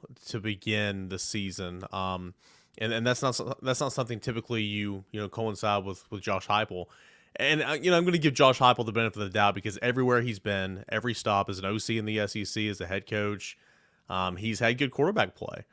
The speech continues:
And, um, you know, Tennessee's offense kinda sputtered a little bit in the Pittsburgh game at the beginning of last year and everything. So we'll see what happens. And, and kinda like what Brandon said, I mean, a lot of Tennessee's offensive mistakes are,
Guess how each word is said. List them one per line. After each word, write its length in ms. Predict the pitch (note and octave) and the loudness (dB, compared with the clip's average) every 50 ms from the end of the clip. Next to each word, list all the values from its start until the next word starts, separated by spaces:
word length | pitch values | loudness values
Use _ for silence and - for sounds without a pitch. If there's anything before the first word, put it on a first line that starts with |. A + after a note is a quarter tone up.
| _ _ _ _ _ _ _ - | _ _ _ _ _ _ _ -6
And, 400 | - F#2+ F#2+ F#2+ F#2+ F#2+ F2 G2 | -2 -2 0 0 -2 -2 -2 -2
um, 420 | F#2 F#2 F#2 F2+ F2+ F2+ F2+ F#2+ - _ - | -2 0 -2 -2 -4 -6 -10 -14 -16 _ -2
you 120 | C3+ C#3 | 0 2
know, 100 | C3 C3+ | 2 2
Tennessee's 440 | C3 - C#3+ C#3+ - - C#3 A#2 B2+ | 0 0 -2 -2 -2 -2 -2 2 4
offense 360 | A#2+ A#2+ A#2+ - C3 A#2+ A2 | 4 4 4 2 -2 -4 -2
kinda 200 | - B2 A#2+ A2+ | -4 -4 -4 -4
sputtered 340 | - - B2+ A#2+ A2+ A2+ A2+ | -2 0 0 0 0 0 -2
a 40 | A2 | -2
little 340 | A2 A2+ A#2 A#2 A#2 A#2 | 0 0 0 0 0 0
bit 420 | A2 A2 A#2 A#2 A2 - - - - - - _ _ _ _ - | 2 2 2 2 2 0 -4 -8 -10 -12 -18 _ _ _ _ -4
in 60 | B2 | -4
the 80 | A#2+ | 0
Pittsburgh 380 | - B2+ - - - B2 A#2 A2 | 0 0 -2 2 4 4 4 4
game 200 | A#2 A#2 A#2 A2+ | 4 2 2 0
at 20 | |
the 80 | G#2+ G#2+ | -2 -4
beginning 300 | A2+ A2+ A#2 A2+ A2+ A2+ | -2 -2 0 0 0 0
of 60 | G#2+ | 0
last 360 | G#2 A2 A2 A2 A2 - - | 2 2 2 2 0 -2 -4
year 140 | A#2 A2 A2 | -2 -2 -2
and 80 | A2 A2 | -2 -2
everything. 400 | G#2+ A2 G#2 - A2 A2 A2 G#2+ | -4 -4 -4 -4 -4 -4 -4 -2
So 220 | - A#2 A#2 - - - - - _ | 0 0 0 0 -2 -8 -20 -6 _
we'll 120 | - A#3 | 0 2
see 140 | A3+ - G3+ | 2 4 2
what 160 | D#3 B2 G#2+ | 4 4 4
happens. 380 | - G#3 G#2 - - B2+ B2+ C3+ | 6 6 6 6 4 0 -2 -2
And, 100 | C#3+ C3 | 0 2
and 240 | D#3+ D3+ - D#3 D3+ | 2 0 0 2 4
kinda 160 | - C#4+ F#4 | 4 6 6
like 160 | D#4+ D3+ A#2+ | 6 4 4
what 180 | B2 B2 A2 F#2+ | 4 0 0 2
Brandon 320 | A2 A2 B2 C3+ B2 G2+ | 2 2 2 2 0 -2
said, 180 | - - G#2+ G#2+ | -2 0 0 0
I 40 | A2+ | 0
mean, 120 | A#2 A2+ | 0 0
a 40 | A2+ | 0
lot 180 | B2+ - - | 0 0 0
of 60 | - - | 0 -2
Tennessee's 440 | - C3+ B2 A2+ - B2 A#2 F2 | -2 -2 -2 -2 -2 -2 -2 -2
offensive 540 | E2 A2 A2+ G#2+ - B2 B2 B2 - C3 C3 | 0 0 0 0 0 -2 -4 -2 -2 -2 -2
mistakes 520 | C3+ B2+ - - C#3+ C#3+ D3 D3 C#3+ - A2+ | -4 -4 0 2 4 4 4 2 0 -4 -4
are, 460 | G#2+ A2 A2+ A2+ A2 G#2+ G#2 G2 | -2 0 0 2 2 2 0 0